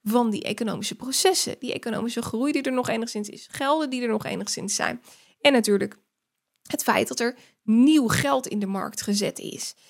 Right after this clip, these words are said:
En als we even eens kijken naar die vastgoedmarkt, dan is het wel belangrijk om te beseffen dat zo'n markt met ups en downs gaat en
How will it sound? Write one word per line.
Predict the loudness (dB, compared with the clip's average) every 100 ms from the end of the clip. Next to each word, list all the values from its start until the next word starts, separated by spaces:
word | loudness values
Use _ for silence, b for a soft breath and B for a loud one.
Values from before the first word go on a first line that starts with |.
| b b
En | 2 4 2 -8 _
als | 8 8
we | 6 0
even | 0
eens | -2
kijken | 0 -2 -2
naar | -4
die | -4 0
vastgoedmarkt, | 0 0 -4 0 0 0 -4 -6 -14 B B
dan | 0
is | 2
het | 4
wel | 2
belangrijk | 2 0 2 2 2
om | 0
te | -2
beseffen | -2 0 0 0 -2
dat | -2 0
zo'n | 2 4
markt | 6 4 4
met | 0 0
ups | 0 2 2
en | 4
downs | 6 6 4 -4
gaat | -6 -10 -6
en | -2 -2